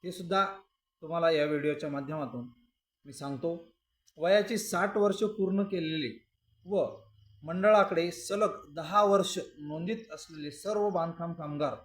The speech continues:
सदर योजनेअंतर्गत पात्र राहतील. म्हणजे जसं की तुमची नोंदणी ही दहा वर्षापूर्वी असणे गरजेचे आहे आणि सलग तुम्ही त्याची, अ, रिन्युअल करत असणे हे सुद्धा गरजेचे आहे. म्हणजे दहा वर्ष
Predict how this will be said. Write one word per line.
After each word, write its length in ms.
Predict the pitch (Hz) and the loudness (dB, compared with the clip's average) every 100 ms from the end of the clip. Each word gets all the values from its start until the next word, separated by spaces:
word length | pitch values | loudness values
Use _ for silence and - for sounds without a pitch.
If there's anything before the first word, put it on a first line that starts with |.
| _ _ _ | _ _ _
सदर 340 | - 165 196 202 | -6 2 2 4
योजनेअंतर्गत 720 | 175 170 180 170 185 160 190 | 2 0 0 -2 -4 -4 -4
पात्र 440 | 190 165 165 165 | -6 -8 -8 -4
राहतील. 320 | 135 131 117 101 - _ - - - | -4 -4 -6 -16 -20 _ -20 -20 -16
म्हणजे 240 | 143 165 | -10 -6
जसं 300 | 156 175 208 | -2 -2 0
की 200 | 180 139 - - - - - - - - - | -2 -4 -8 -14 -20 -20 -20 -20 -20 -18 -8
तुमची 320 | 180 180 247 | -6 -2 0
नोंदणी 600 | 233 220 208 208 135 - - _ _ 139 | 2 4 4 4 2 -4 -18 _ _ -8
ही 420 | 202 165 160 147 | -2 -2 -2 -6
दहा 260 | 170 185 | -2 4
वर्षापूर्वी 640 | 214 214 214 226 220 202 226 | 6 6 4 0 0 2 2
असणे 260 | - 226 | 2 -2
गरजेचे 400 | 208 170 147 151 | 2 2 2 0
आहे 160 | 139 110 - - - - - - - | -2 -2 -10 -20 -20 -20 -20 -20 -10
आणि 300 | 170 151 151 _ _ | -8 -8 -10 _ _
सलग 520 | - 185 220 247 240 | -4 0 4 2 0
तुम्ही 280 | 226 202 190 | -2 0 0
त्याची, 460 | 185 190 143 131 _ _ _ _ _ | -2 -4 -8 -10 _ _ _ _ _
अ, 240 | 151 151 147 | -8 -4 0
रिन्युअल 420 | 160 196 226 240 | 2 4 6 4
करत 320 | 226 202 214 | 4 2 2
असणे 240 | 320 202 | -2 -2
हे 180 | 185 156 | -2 -2
सुद्धा 260 | 175 156 170 | -4 -2 0
गरजेचे 380 | 156 151 143 147 | 2 0 0 -2
आहे. 160 | 113 | -4
म्हणजे 840 | 107 - _ _ _ _ _ 156 202 | -8 -16 _ _ _ _ _ -6 0
दहा 340 | 170 165 202 | 0 4 6
वर्ष 300 | 220 226 226 | 8 6 6